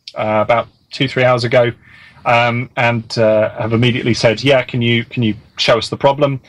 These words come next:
And it's quite plain that what they're doing is they are going to their supplier, they're talking to their supplier about the, uh,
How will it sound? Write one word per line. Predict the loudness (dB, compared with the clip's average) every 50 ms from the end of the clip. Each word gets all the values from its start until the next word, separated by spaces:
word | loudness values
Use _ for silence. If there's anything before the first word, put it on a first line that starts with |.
| -20 -20 -10 -4
And | -4 -2
it's | -2 0
quite | 0 0 0 0 -2
plain | -2 -2 0 0
that | -2 0
what | 0 0 2 2
they're | 0 0
doing | 0 0 0 2 2 0 0 -2
is | -4 -4
they | -2 0 2 2
are | 2 2 0
going | 0 0 -2 -2 -4
to | -8 -6 -6
their | -4 -4
supplier, | -4 -6 -4 0 2 2 2 2 0 -2 -2
they're | -6 -8
talking | -6 -8 -8 -6 -8 -10 -10
to | -6
their | -6 -6 -6
supplier | -6 -8 -2 0 2 2 4 2
about | 2 0 -2 -4 -4 -6
the, | -4 -2 0 0 2 0
uh, | 0 -2